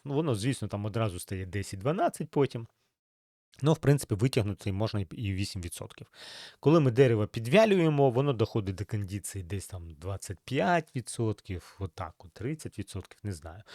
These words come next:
Ми починаємо з ним працювати, і воно вже далі, е, досихає в конструкції. Просто досихає в конструкції.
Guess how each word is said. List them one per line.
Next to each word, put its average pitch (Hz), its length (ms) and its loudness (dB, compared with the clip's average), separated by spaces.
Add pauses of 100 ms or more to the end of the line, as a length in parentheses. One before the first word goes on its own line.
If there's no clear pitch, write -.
(160)
Ми 160 140 2
починаємо 110 520 0
з 87 80 -4
ним 98 160 -2
працювати, 131 680 -2 (220)
і 190 100 -4
воно 117 300 2
вже 98 220 -2
далі, 117 400 4 (380)
е, 98 240 -2 (220)
досихає 113 840 0
в - 100 -6
конструкції. - 840 -12 (180)
Просто 110 220 -4
досихає 95 420 -12
в - 80 -16
конструкції. - 640 -16